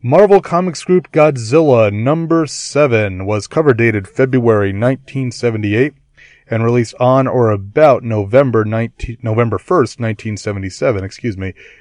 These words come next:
And, uh, this information, of course, comes from Mike's Amazing World of Comics at D C indexes dot com.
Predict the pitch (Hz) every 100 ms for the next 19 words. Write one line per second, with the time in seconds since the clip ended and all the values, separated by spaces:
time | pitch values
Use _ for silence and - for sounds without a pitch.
0 | _ - 110 107 104 104 104 98 107 -
1 | 104 107 107 104 104 95 110 101 - 104
2 | - 104 104 113 - 104 104 107 107 107
3 | 101 104 101 95 104 135 180 107 95 113
4 | 107 - 113 90 104 95 - 98 92 -
5 | - - - 95 104 143